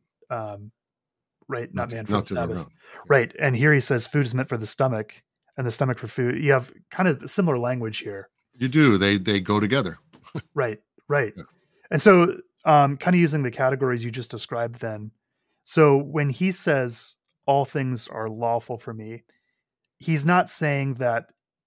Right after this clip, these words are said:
Speaker 1: any part of the moral law, uh, can't be transgressed, right? We still are bound to keep the moral law. That's
Speaker 2: I
Speaker 1: not something we've been free
Speaker 2: Yeah.
Speaker 1: from.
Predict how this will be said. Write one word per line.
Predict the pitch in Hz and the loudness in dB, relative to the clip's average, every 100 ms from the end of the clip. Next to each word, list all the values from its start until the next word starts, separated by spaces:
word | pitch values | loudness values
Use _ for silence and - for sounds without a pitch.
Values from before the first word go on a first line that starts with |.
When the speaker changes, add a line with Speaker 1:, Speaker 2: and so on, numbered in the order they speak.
| _ _ _ _ _ _ | _ _ _ _ _ _
Speaker 1:
any | 160 165 | 0 0
part | 160 - 147 139 | -2 -4 -2 -2
of | 143 117 | -6 -8
the | 120 | -8
moral | 113 113 123 123 117 110 | -8 -8 -6 -4 -4 -6
law, | 110 107 107 113 _ _ _ _ _ _ _ 139 | -8 -8 -8 -14 _ _ _ _ _ _ _ -6
uh, | 120 113 - | -4 -6 -8
can't | - 151 - | -6 -6 -8
be | 151 127 | -12 -10
transgressed, | - 131 110 107 120 104 101 - - | -8 -10 -10 -10 -10 -10 -12 -16 -12
right? | 135 113 - _ _ | -12 -12 -16 _ _
We | 156 | -2
still | - 208 190 | 2 6 8
are | 151 | 6
bound | 117 131 131 127 117 - | 4 2 2 -2 -8 -18
to | - | -16
keep | 135 117 | -14 -14
the | - | -14
moral | 110 110 - - | -12 -10 -10 -10
law. | - - _ | -12 -14 _
That's | 143 131 | -8 -4
Speaker 2:
I | |
Speaker 1:
not | - | -4
something | - 139 135 120 | -6 -10 -10 -10
we've | 117 113 | -10 -10
been | 110 107 _ _ _ _ _ _ | -14 -16 _ _ _ _ _ _
free | - 147 131 | -12 -2 2
Speaker 2:
Yeah. | 135 104 87 | 4 2 0
Speaker 1:
from. | 98 | -10